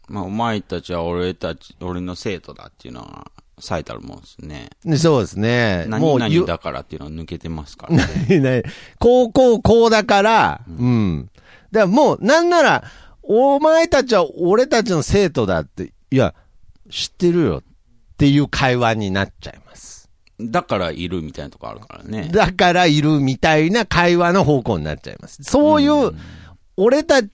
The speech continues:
Speaker 2: 俺たちはじゃない、お前たちは俺の生徒だはそういう意味じゃないので。
Speaker 1: うんうん。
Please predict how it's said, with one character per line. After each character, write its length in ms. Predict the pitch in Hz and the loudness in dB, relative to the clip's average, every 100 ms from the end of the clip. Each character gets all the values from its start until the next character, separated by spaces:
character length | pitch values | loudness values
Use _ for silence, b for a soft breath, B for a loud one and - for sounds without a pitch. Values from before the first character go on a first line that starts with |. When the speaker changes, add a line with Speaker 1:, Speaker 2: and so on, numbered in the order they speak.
| _ _ _ _ | _ _ _ _
Speaker 2:
俺 180 | 160 214 | -2 0
た 160 | 208 202 | 0 0
ち 100 | 165 | 0
は 120 | 127 | 0
じ 80 | 113 | 0
ゃ 40 | |
な 100 | 98 | -2
い、 80 | - | -4
お 100 | 147 | -2
前 220 | 220 254 | 0 0
た 140 | 233 233 | 0 0
ち 120 | 196 | -2
は 80 | - | -2
俺 240 | 139 156 | 0 0
の 140 | 165 170 | -2 -2
生 240 | 185 170 | 0 0
徒 140 | 131 107 | -2 0
だ 160 | 107 | 2
は 120 | 117 | 0
そ 220 | - 165 156 | 0 -2 -2
う 60 | |
い 100 | 151 | -2
う 40 | 135 | -2
意 160 | 196 | 0
味 180 | 190 107 | 0 -2
じ 100 | 101 | -6
ゃ 40 | 71 | -4
な 260 | 92 101 | -4 -4
い 60 | 69 | -4
の 80 | - | -10
で。 240 | - 98 - - | -18 -20 -20 -12
Speaker 1:
う 60 | |
ん 260 | 95 90 85 | -10 -8 -10
う 0 | |
ん。 460 | - 76 67 - | -12 -14 -16 -18